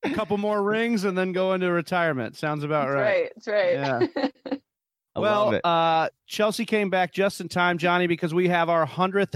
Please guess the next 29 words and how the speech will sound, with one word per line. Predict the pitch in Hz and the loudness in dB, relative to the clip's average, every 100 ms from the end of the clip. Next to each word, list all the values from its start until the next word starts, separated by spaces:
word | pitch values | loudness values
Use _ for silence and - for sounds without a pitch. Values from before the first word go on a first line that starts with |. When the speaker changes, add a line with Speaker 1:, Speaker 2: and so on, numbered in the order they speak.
| - | 0
Speaker 1:
episode | 170 175 165 170 160 | 0 0 0 2 0
today. | - 156 156 156 151 151 151 | 0 -2 0 0 2 0 -2
Uh, | - 139 139 135 131 131 120 | -2 0 2 0 0 -2 -4
could | - 220 185 | -6 -4 0
not | 175 156 | 0 0
be | - 151 147 143 | 0 0 2 2
more | 147 147 147 143 139 127 _ _ _ | 0 0 2 2 0 -4 _ _ _
grateful, | - 185 190 - 180 180 - | -4 -2 -2 -2 0 0 -2
uh, | 135 135 127 123 120 117 _ _ _ - - - | -2 0 2 2 2 0 _ _ _ -10 -8 -6
pumped, | - 180 190 - - | -2 0 -2 -6 -4
and | 147 | -2
excited, | 135 - 165 151 165 185 175 _ _ _ _ _ - | -2 -2 0 2 2 0 -4 _ _ _ _ _ -8
uh, | 113 120 120 117 | 0 2 2 0
for | - - 165 175 | -6 -2 0 2
this | 170 175 - - | 2 -2 -4 -2
day | 156 156 160 | 0 2 0
because, | 143 - 151 135 | -2 0 0 0
you | 156 | -4
know, | 143 135 139 | -2 -2 -2
you, | 135 147 | -6 -4
you | 156 156 | -2 -2
start | - 220 226 - | 0 2 2 2
something | 196 180 175 | 0 2 0
out, | 170 180 - | 2 0 -2
Johnny. | 143 170 175 175 | -2 0 2 0
We | 151 139 | -2 -4
started | - 175 180 165 | 0 0 0 -2
this | 160 175 | -2 0
out. | 165 165 | 2 2